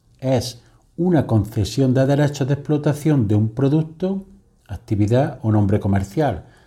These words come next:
otorgada por una empresa a una o varias personas en una zona determinada. La franquicia se documenta normalmente a través de un contrato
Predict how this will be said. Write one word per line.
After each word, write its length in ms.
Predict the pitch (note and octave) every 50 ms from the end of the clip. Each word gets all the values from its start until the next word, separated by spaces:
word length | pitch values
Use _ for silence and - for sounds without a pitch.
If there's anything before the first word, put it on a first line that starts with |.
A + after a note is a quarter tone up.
| _ _ _ _
otorgada 720 | - E3 E3 E3 E3 E3 D#3+ F3 E3+ D#3+ C#3 A#2 G#2 -
por 140 | - A#2 A2+
una 220 | A#2 B2 C#3+ C#3+ D3
empresa 760 | D3+ C#3 - - D#3+ D#3+ E3 D#3+ - - E3+ E3+ E3+ E3 - - - _
a 120 | - A2 A2+
una 400 | A#2 C3+ D3 D3+ D3+ D3 - -
o 160 | - A2+ A2
varias 320 | A2 B2+ C3 C#3 C#3 C3+ -
personas 600 | - D3 C3 A2+ - - D3 C#3+ C#3+ D3 D3 - -
en 140 | A#2+ A2+
una 180 | A#2+ B2 C3 A2+
zona 260 | - - B2+ B2 A#2
determinada. 760 | G#2+ F#2 E2+ - F2 E2+ E2 E2+ F2 F2+ F2+ - G#1+ - - _ _ _ _ _ _ _ _ _ _ _ _ _ _ _ _ _ _ _ _ - - _ _ _ _
La 100 | - G#2
franquicia 720 | - - G#2+ G2 F#2 - - A2+ A2+ A#2 A#2 B2 B2 B2
se 160 | A#2+ - B2+ A#2
documenta 460 | A2+ G#2+ A2+ A2 A#2 A#2+ A#2 A#2+ B2
normalmente 760 | A#2+ A#2+ B2 A#2+ B2 C3 C3+ C3+ B2+ C3 - D3 D3 D3 D3 - - _ _ _ _ _ _ _ _
a 120 | - A#2 A2+
través 360 | - A2+ A2+ A#2 A#2 A#2 A#2
de 80 | A#2+ B2
un 300 | B2+ B2+ B2 - - -
contrato 840 | - - B2+ B2+ B2 - - C3+ C3 B2+ C3 - C#3 C#3 C#3+ C#3+